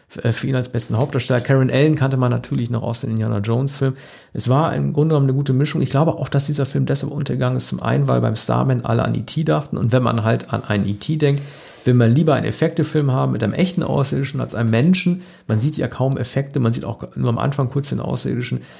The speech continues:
Und, äh, alle haben wahrscheinlich von Carpenter auch was anderes erwartet. Dieser Film ging wieder unter, es war ein weiterer Schlag für ihn ins, ins Gesicht. Es hat ihm wieder gezeigt, die Leute wollen ihn da wahrscheinlich nicht so gerne drin haben,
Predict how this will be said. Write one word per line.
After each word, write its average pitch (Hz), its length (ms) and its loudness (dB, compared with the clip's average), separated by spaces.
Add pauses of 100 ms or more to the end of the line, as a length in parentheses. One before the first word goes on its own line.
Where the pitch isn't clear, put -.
(200)
Und, 135 360 0
äh, 131 220 2
alle 139 180 0
haben 151 100 2
wahrscheinlich 143 240 2
von 135 100 0
Carpenter 143 360 -2
auch 117 60 -2
was 127 180 -2
anderes 143 420 0
erwartet. 123 640 0 (400)
Dieser 175 160 4
Film 175 220 2
ging 147 180 6
wieder 180 160 6
unter, 160 160 2
es 135 80 2
war 135 100 2
ein 127 60 2
weiterer 147 320 2
Schlag 143 320 0
für - 160 -6
ihn 139 380 0
ins, 135 260 -2
ins 143 320 -2
Gesicht. 135 340 0
Es 113 140 -4
hat - 180 -4
ihm 120 140 2
wieder 151 180 4
gezeigt, 135 400 0
die 123 60 2
Leute 120 320 2
wollen 120 180 4
ihn 143 80 2
da 123 140 2
wahrscheinlich 117 300 0
nicht 123 100 -4
so 127 80 -4
gerne 113 200 2
drin 127 280 -2
haben, 127 160 0